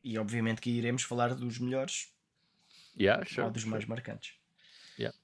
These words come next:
Speaker 1: Ah, mas estavas a falar dessas timelines. Eu lembro-me de ver uma, que não me lembro qual é que era, em que o Minish Cap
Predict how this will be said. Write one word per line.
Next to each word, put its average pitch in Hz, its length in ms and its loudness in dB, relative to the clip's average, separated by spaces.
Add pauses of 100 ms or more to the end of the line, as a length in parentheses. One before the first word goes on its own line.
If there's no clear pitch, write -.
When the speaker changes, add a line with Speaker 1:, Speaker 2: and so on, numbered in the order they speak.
(240)
Speaker 1:
Ah, 117 340 0
mas 131 160 2
estavas 131 260 4
a 143 40 2
falar 135 200 6
dessas 131 340 4
timelines. 123 640 0
Eu 131 120 -2
lembro-me 135 340 2
de 127 60 -2
ver 117 140 0
uma, 110 360 -2 (360)
que - 80 -16
não 98 60 -10
me 95 80 -8
lembro 101 140 -8
qual 104 160 -6
é 98 60 -6
que 107 140 -10
era, 117 200 -4 (380)
em 123 160 0
que 127 180 -4
o 123 80 2
Minish 135 640 6
Cap 127 280 4